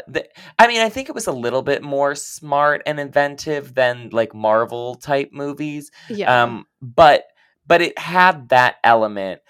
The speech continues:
Speaker 1: more than something like Arrival or Ad Astra w-, that's, uh, that are also beautiful movies set in s-, or
Speaker 2: Yeah.
Speaker 1: sci-fi movies, but are, like,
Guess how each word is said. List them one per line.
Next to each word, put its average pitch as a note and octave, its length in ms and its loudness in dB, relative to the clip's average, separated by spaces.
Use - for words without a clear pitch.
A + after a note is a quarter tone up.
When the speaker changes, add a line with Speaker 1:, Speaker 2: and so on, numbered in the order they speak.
Speaker 1:
more A#2 400 -4
than G#2+ 240 -10
something G#2 520 -10
like F#2+ 300 -6
Arrival G#2+ 1120 -4
or G#2 580 2
Ad A2 280 6
Astra F#2+ 1000 -2
w-, F#2+ 260 -18
that's, - 600 -6
uh, C#2 200 -12
that B2+ 140 0
are A#2+ 160 2
also A#2 320 0
beautiful G#2 420 -10
movies G2 720 -12
set - 400 -4
in F2+ 80 -20
s-, - 220 -20
or A2 200 2
Speaker 2:
Yeah. F#2+ 140 -8
Speaker 1:
sci-fi A2+ 520 0
movies, G#2 300 -10
but B2+ 120 2
are, B2 100 0
like, A#2+ 260 0